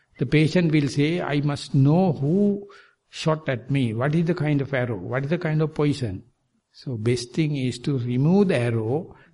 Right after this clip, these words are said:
rather than this thing. It is so simple. So therefore asking about the mind is done by the mind. Understand? So it is utter cheating. So Buddha gave the method.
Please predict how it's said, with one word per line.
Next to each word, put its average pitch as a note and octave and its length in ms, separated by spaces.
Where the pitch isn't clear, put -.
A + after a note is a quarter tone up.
rather C3+ 300
than C3 420
this C3 180
thing. C#3+ 200
It C3+ 80
is C#3 140
so C3+ 200
simple. A#2 400
So C#3+ 100
therefore C3 440
asking C#3 500
about C#3+ 360
the C#3 60
mind C#3+ 500
is C3+ 180
done C3 500
by D#3 200
the B2 140
mind. B2 480
Understand? B2+ 540
So C3 220
it B2 140
is - 140
utter A#2+ 320
cheating. - 440
So B2 140
Buddha F#3 320
gave C3+ 340
the C#3+ 80
method. C3+ 560